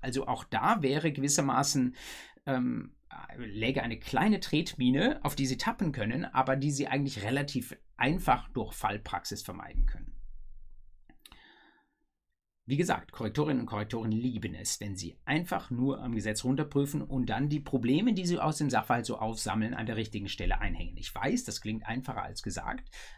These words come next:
ähm, aber bemühen kann man sich, glaub ich, schon. Was dann wichtig ist für Korrektoren, das gilt besonders auch nochmal für die ersten Seiten einer Klausur, ist, dass sie gute Schwerpunkte setzen.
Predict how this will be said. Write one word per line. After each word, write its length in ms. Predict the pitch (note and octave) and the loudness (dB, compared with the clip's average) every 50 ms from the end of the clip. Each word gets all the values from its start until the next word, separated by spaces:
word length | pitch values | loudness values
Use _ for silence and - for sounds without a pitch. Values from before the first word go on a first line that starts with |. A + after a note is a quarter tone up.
| - - - | -14 -8 -4
ähm, 240 | C#3+ C#3 C#3 C3 - | -2 -2 -2 -2 -2
aber 160 | - C3+ C#3+ B2+ | 2 4 4 6
bemühen 420 | B2 B2 A#2+ B2+ C#3 C#3+ C#3+ C#3 | 6 6 6 6 6 6 6 4
kann 120 | C3+ A#2 | 0 -2
man 100 | A2+ A2+ | -2 -2
sich, 120 | G#2+ G#2+ G#2 | -4 -4 -6
glaub 160 | - - - | -6 -8 -8
ich, 120 | - - | -8 -8
schon. 200 | - - - - - - - - - - - - - - - - - | -10 -10 -12 -14 -16 -16 -16 -14 -16 -14 -14 -14 -12 -12 -12 -4 2
Was 160 | C3+ C3+ - | 4 4 8
dann 200 | - D#3 G#3+ B3 | 10 10 10 10
wichtig 340 | C#4+ C4+ - - B3+ - - | 10 8 4 2 0 2 4
ist 220 | G3+ G#3+ G#3+ - - | 4 6 6 4 2
für 320 | - - D3+ D3+ C#3+ - | 4 4 4 4 4 2
Korrektoren, 920 | - - D#3 C#3+ C#3 C#3+ - - D3 C#3+ D#3+ E3+ A3 A3 A#3 B3 - - - - | 0 0 2 2 2 2 4 4 4 4 6 4 4 4 4 4 2 0 -4 -2
das 220 | D3 D3+ D3 - | 0 0 2 4
gilt 160 | F#3 G3+ - - | 2 2 2 6
besonders 800 | C3 D3 B2 A#2 D#3 G#3 C4+ C4 G#3 - - G#3+ - - - - | 6 6 8 8 8 8 10 8 8 8 6 4 4 2 2 0
auch 140 | F3 - | 0 2
nochmal 260 | F#3+ E3+ - E3+ D3 D3 | 2 2 4 4 2 2
für 100 | - D3+ | 0 -2
die 160 | C#3+ C#3 G2 | -2 -2 -2
ersten 260 | C#3 C#3 - - C3+ | -2 -2 -2 -2 0
Seiten 300 | A2 A2+ D3 D3 C#3 B2+ | 0 0 0 0 -2 -6
einer 260 | - C3 A#2+ G#2+ G#2 | -6 -4 -4 -6 -6
Klausur, 560 | G#2 - G#2 A2+ A2 G2+ G#2+ A2+ B2+ - - | -4 -4 -4 -4 -4 -2 -2 -2 -2 -2 0
ist, 340 | C#3+ E3 - - - - - - - - - - - - | 0 0 2 2 -2 -2 -8 -16 -18 -18 -18 -18 -12 -4
dass 180 | - C3 - - | 0 2 2 2
sie 300 | D3+ D#3 D#3 D3 C#3+ - - | 4 4 2 2 0 -2 -2
gute 240 | - D#3+ E3+ E3+ D#3 | 0 0 0 0 -2
Schwerpunkte 460 | - - A2 - - G2+ E2+ - - | -2 -2 -2 -4 -4 -8 -8 -8 -8
setzen. 400 | - - - - - - - | -10 -10 -6 -6 -6 -6 -8